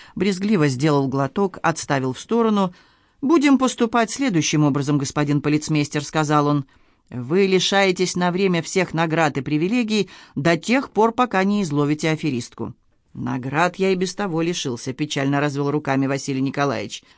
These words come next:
«Воровка изъяла их, пока я спал». «Тем более», с удовлетворением кивнул немец.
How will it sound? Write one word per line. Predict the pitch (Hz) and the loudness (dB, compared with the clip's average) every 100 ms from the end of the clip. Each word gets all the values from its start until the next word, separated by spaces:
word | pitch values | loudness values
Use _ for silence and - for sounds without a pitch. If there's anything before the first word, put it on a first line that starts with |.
| _ | _
«Воровка | 156 269 349 - 262 | 0 2 2 2 0
изъяла | 214 208 247 208 | 2 2 4 4
их, | 185 - | 2 0
пока | 175 185 | -2 2
я | 185 175 | 2 0
спал». | - - 165 131 - _ _ _ _ - | -2 0 2 2 -2 _ _ _ _ -8
«Тем | 139 180 | -4 -2
более», | 160 151 143 147 147 | 2 4 6 4 2
с | 151 | -2
удовлетворением | 139 139 135 139 135 135 135 | -2 -2 -2 -2 0 0 -2
кивнул | 143 135 139 135 | -4 -2 0 2
немец. | 135 131 131 - | 2 0 -2 -6